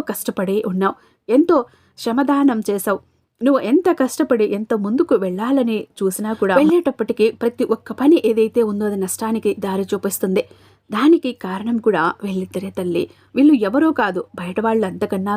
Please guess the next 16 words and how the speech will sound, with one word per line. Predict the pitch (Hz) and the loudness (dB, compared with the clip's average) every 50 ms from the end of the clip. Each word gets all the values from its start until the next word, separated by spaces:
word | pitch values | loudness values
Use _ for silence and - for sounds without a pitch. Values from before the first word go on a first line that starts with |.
| 202 196 | -2 -2
కాదు. | 185 185 185 202 - _ _ _ _ _ _ _ - | -2 -2 -2 -4 -6 _ _ _ _ _ _ _ -10
బయట | - 202 240 285 285 294 277 | -4 -2 0 2 2 2 2
వాళ్ళకి | 285 285 285 262 254 196 190 196 | 2 2 0 -2 -2 -4 -4 -2
నీ | 226 254 226 240 | -2 0 2 2
గురించి | 233 247 240 226 247 226 - 202 | 2 2 2 0 -2 -2 -4 -4
అంత | 202 208 - 190 - - | -8 -6 -4 -6 -6 -6
తెలీదు. | - 196 185 190 196 185 190 - _ _ _ _ _ - | -8 -6 -4 -4 -4 -4 -4 -6 _ _ _ _ _ -2
నీకు | - 294 294 - 254 - 233 | 0 2 2 2 2 0 0
ఎక్కువగా | 269 - - 339 320 294 262 214 190 - 202 | -4 -4 -4 -2 -2 0 -2 -2 -4 -6 -6
తెలిసిన | 185 185 180 - 233 247 | -6 -6 -4 -4 -2 0
వాళ్ళు, | 240 233 226 233 233 240 294 311 - _ _ _ - | 0 0 0 0 0 0 -2 -2 -4 _ _ _ -2
నీ | 214 254 294 285 285 | 2 4 6 6 6
ఇంటి | 294 294 302 - - | 4 2 0 -2 -4
పనులు | 202 190 185 180 175 - - | -4 -2 -2 -4 -4 -4 -2
చేస్తూ | 175 175 180 - - 226 220 208 208 | -2 -2 -2 0 0 0 2 2 0
ఉంటారు. | 208 196 - 214 214 214 247 | -2 -2 -2 0 2 2 2